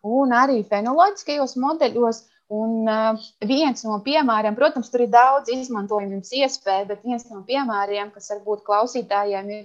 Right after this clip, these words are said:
tāds, eh, tuvāks, ir, eh, fenoloģiskos modeļus arvien biežāk izmanto apdrošinātāji, un arvien biežāk lauksaimnieki vai arī augļu kopi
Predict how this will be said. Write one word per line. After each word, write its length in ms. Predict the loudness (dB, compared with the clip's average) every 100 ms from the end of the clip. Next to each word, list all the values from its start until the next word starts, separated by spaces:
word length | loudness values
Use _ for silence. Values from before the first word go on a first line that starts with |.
| 0
tāds, 340 | 0 -2 -12 _ _ _ _
eh, 180 | -4 -4 0
tuvāks, 640 | 0 6 6 6 0 -4
ir, 260 | 0 2
eh, 280 | 2 2 0 0
fenoloģiskos 640 | 0 0 -2 -2 -4 -4
modeļus 500 | -2 0 2 0 -2
arvien 340 | -6 -6 -6 -6
biežāk 440 | 2 2 2 -6
izmanto 480 | -4 -4 -4 -4 -8 -4
apdrošinātāji, 1000 | -4 2 0 0 0 0 6 6 6 4 -6 _ _ _ _
un 220 | -8 -6 -4
arvien 360 | -4 -2 -2
biežāk 560 | 2 2 4 4 2 0
lauksaimnieki 1000 | 4 6 4 -2 -2 0 0 -2 -2 -2
vai 200 | 0 0
arī 280 | 0 2 4
augļu 420 | 4 4 0 0
kopi 300 | -2 -2